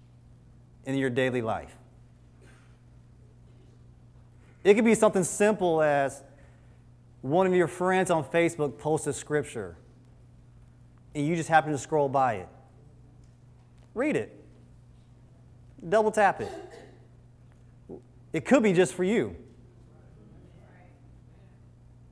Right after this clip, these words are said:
Look for those small God moments. That coworker who says three words to you all year, all of a sudden wants to have a conversation with you at lunch.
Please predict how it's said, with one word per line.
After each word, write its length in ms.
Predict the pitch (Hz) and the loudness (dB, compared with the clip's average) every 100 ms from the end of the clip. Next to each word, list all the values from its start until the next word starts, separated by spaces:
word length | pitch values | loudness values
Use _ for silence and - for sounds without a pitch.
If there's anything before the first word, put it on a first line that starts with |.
| - - - - - - - | -20 -20 -20 -20 -20 -16 4
Look 260 | 180 294 | 6 6
for 100 | 285 | 4
those 180 | 247 240 | 2 2
small 380 | 208 208 226 214 | 2 4 4 4
God 320 | 185 190 185 | 6 6 6
moments. 480 | 156 127 101 - - - - - - | 2 -4 -6 -12 -20 -20 -20 -16 2
That 240 | 214 240 | 4 6
coworker 500 | 233 269 240 190 170 | 6 6 6 4 4
who 140 | 156 175 | 0 2
says 260 | 202 185 | 2 2
three 320 | - 226 247 | 0 2 2
words 320 | 240 214 220 208 | 4 4 4 2
to 120 | 202 | -4
you 420 | 175 156 139 131 - - - | -2 0 0 -2 -8 -16 0
all 260 | 156 190 | 4 6
year, 460 | 185 190 151 107 95 - - - - - - - | 4 2 2 -2 -10 -20 -20 -20 -20 -20 -12 2
all 140 | 180 | 2
of 40 | 190 | 4
a 40 | |
sudden 140 | 196 | 2
wants 120 | 190 185 | 2 0
to 40 | |
have 80 | 175 | -2
a 40 | |
conversation 680 | 160 185 185 - 190 180 160 | 0 0 0 2 2 2 -2
with 100 | 151 | -2
you 140 | 160 | 0
at 120 | 147 | 0
lunch. 340 | 139 156 104 | 0 -4 -6